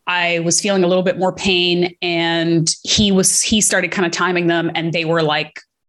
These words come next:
immediately went to, like, three to four minutes apart. Like, I had, like, two hours of, like, early,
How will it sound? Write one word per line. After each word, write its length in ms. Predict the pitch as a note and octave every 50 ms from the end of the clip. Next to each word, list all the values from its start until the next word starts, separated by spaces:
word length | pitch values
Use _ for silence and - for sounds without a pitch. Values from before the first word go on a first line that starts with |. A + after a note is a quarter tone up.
| -
immediately 540 | - F#3+ F#3 F3+ F#3 F3+ F#3 E3+ - E3+ E3+
went 180 | E3 D#3+ - -
to, 80 | - E3+
like, 180 | D#3+ D#3+ D#3+
three 280 | - - - F3 F3+ E3+
to 60 | E3+
four 240 | E3 E3+ E3+ D#3+ D#3
minutes 260 | D#3+ D#3 D#3 D#3 -
apart. 300 | D#3+ D#3 - - - - - -
Like, 260 | D#3+ D3 D3 - -
I 80 | E3+
had, 160 | E3 E3 E3 D#3
like, 200 | D#3 - - -
two 220 | - - C4 B3 A#3
hours 420 | G3 F#3 F3+ E3 D#3+ E3 D#3 -
of, 140 | E3+ D3+ D3
like, 340 | D3+ D3 D3 D3 D3 - - _ _ _ _ _ _ -
early, 680 | F#3 F#3+ F#3+ F3+ F3+ F3+ F3+ F3 E3+ E3+ E3 E3